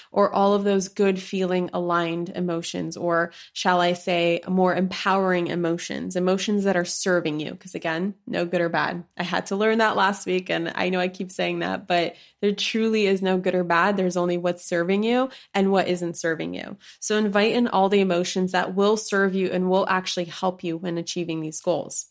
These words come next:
And then I also want you to, um, as you're visualizing, I want you to feel as if the goal is already done. So you're coming from that frame of mind, not like you're about to achieve it,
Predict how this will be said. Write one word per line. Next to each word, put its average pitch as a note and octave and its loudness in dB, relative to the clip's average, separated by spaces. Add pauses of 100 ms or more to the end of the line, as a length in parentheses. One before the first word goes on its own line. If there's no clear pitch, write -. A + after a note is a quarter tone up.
And G3 2
then F#3+ 2
I G3 4
also G#3 2
want G3 0
you G3+ -2
to, F#3 0
um, F3 0
as G3 4
you're G3 4
visualizing, F3+ 2
I F#3+ 0
want G3 -2
you B3 -2
to B3 2
feel C4 0
as G#3 0
if G3+ -2
the G3+ -6
goal F3+ 2
is F3 -2
already E3 0
done. D#3 -2
So - -2
you're F#3 -4
coming B3 -2
from G#3+ 0
that F#3 2
frame F3 -2
of E3+ -8
mind, - -4
not F#3+ 0
like B3 -2
you're G#3+ 2
about F#3 2
to A3 -2
achieve A#3+ -4
it, C#4 0